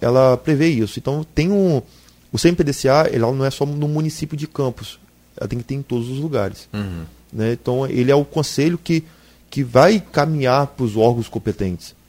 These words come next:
Speaker 1: Ló-, lógico que o Conselho Tutelar, ele tem o seu, sua, suas atribuições e eles são, é, é um, é uma entidade, um órgão que ele é, ele é livre pra fazer suas ações,
Speaker 2: Uhum.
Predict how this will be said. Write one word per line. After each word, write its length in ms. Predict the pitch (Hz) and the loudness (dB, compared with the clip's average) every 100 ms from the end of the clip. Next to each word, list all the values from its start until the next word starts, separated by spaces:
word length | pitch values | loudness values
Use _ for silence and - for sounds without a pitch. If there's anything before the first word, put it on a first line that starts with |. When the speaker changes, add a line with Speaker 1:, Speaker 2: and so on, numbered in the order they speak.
| _ _ _ _ | _ _ _ _
Speaker 1:
Ló-, 280 | 113 117 143 147 | 4 4 4 2
lógico 460 | 107 110 139 - | 2 4 4 0
que 140 | 123 - | -6 -2
o 440 | 117 113 107 95 - _ _ - | 0 2 0 -2 -6 _ _ -6
Conselho 240 | 110 113 | -2 -2
Tutelar, 420 | 120 131 117 110 | -2 -2 2 2
ele 140 | 131 135 | 2 -2
tem 200 | - 131 | -6 -8
o 40 | |
seu, 440 | 131 139 135 131 127 | -4 -2 0 0 -4
sua, 200 | - 120 - - | -4 -4 -6 -8
suas 180 | - 110 | -2 -2
atribuições 760 | 113 117 127 - 120 147 165 - - - - | -2 -2 -2 -2 -2 -2 -6 -12 -20 -20 -6
e 80 | 120 | -4
eles 160 | 131 | -4
são, 540 | - - 143 180 175 156 - | -4 -2 0 0 -2 -4 -4
é, 800 | 120 113 110 107 101 95 90 85 - _ _ - _ - | 0 2 2 2 2 0 -2 -6 -10 _ _ -20 _ -6
é 160 | 110 | -4
um, 500 | 104 117 120 120 113 - | -2 -4 -6 -4 -4 -4
é 80 | |
uma 160 | 110 113 | -2 -2
entidade, 440 | 123 123 120 139 | -2 2 2 2
um 140 | 123 107 | 0 0
órgão 300 | 120 160 139 | 2 2 -2
que 380 | 131 135 139 135 | -4 -2 0 -2
ele 200 | 120 123 | -2 0
é, 320 | 135 131 123 - - _ _ _ | 2 2 0 -2 -10 _ _ _
ele 140 | 120 135 | 0 2
é 40 | |
livre 340 | 135 165 190 | 2 0 0
pra 180 | 156 147 | -2 -4
fazer 260 | 131 135 123 | -2 -2 -4
suas 220 | 117 120 | -2 -4
ações, 520 | 113 107 107 92 - - _ _ _ | -4 -6 -6 -6 -8 -18 _ _ _
Speaker 2:
Uhum. 140 | 101 | -12